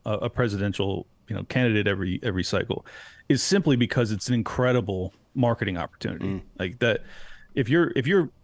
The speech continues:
Speaker 1: spending your, you know, if you're blowing your whole wad on a presidential campaign, well, then you definitely have fucked up. Like, that's not what you're supposed to be doing.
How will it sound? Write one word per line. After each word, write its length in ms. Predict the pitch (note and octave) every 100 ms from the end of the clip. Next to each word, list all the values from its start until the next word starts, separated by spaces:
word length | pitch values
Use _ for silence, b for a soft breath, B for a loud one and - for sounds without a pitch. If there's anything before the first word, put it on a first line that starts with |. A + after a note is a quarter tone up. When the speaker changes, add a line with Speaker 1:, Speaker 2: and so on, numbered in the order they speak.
| _
Speaker 1:
spending 600 | - - - D3 C#3 B2
your, 320 | A2+ A2+ G#2 -
you 220 | G#2+ G#2+
know, 80 | A2
if 80 | G#2
you're 80 | C3+
blowing 320 | C3+ D3+ C3
your 100 | G#2
whole 220 | C#3+ A2+
wad 380 | G#2+ A#2 A#2 A2
on 240 | B2 A2+ G#2+
a 80 |
presidential 480 | G#2+ A#2 G#2 G#2 A2
campaign, 480 | - F2+ E2+ A2 G2
well, 100 | G2
then 120 | A2
you 140 | A2+ B2
definitely 560 | G2+ C#3 - B2 A2+
have 100 | F#2
fucked 280 | - F#2+ -
up. 160 | D2+ - -
Like, 140 | F#2
that's 160 | A#2 A2
not 260 | A#2+ A#2+
what 180 | B2+ A2
you're 80 | G2
supposed 300 | - G#2 F2+
to 60 | -
be 100 | F2
doing. 220 | F#2+